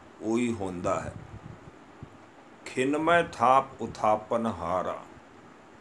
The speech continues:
ਖਿਨ ਵਿੱਚ ਜਿਹੜਾ ਹੈ, ਕਿਸੇ ਵੀ ਪਲ, ਇੱਕ ਪਲ ਵਿੱਚ ਉਹ ਥਾਪ ਦਿੰਦਾ ਹੈ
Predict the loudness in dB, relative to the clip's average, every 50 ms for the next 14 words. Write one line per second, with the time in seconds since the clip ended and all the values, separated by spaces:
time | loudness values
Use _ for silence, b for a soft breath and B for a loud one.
0 | -20 -20 -20 -6 -2 0 0 0 2 2 2 2 2 2 2 4 4 6 6 6
1 | 6 6 6 6 6 6 4 4 2 -2 -4 -10 -14 -16 -12 -10 -10 -6 -2 0
2 | 2 2 2 0 -2 -2 -4 -2 2 2 2 2 2 0 -4 -6 -12 -18 -20 -20
3 | -20 -18 -10 -6 -6 -6 -6 -8 -8 0 2 2 2 2 0 -2 -4 -6 -8 -10
4 | -12 -6 -4 -2 0 0 0 -2 -4 -8 -12 -14 -16 -16 -18 -20 -20 -18 -16 -16
5 | -16 -16 -18 -20 -20 -20 -20 -16 0 4 6 6 6 4 0 -6 -8 -8 -10 -12
6 | -12 -14 -14 -14 -16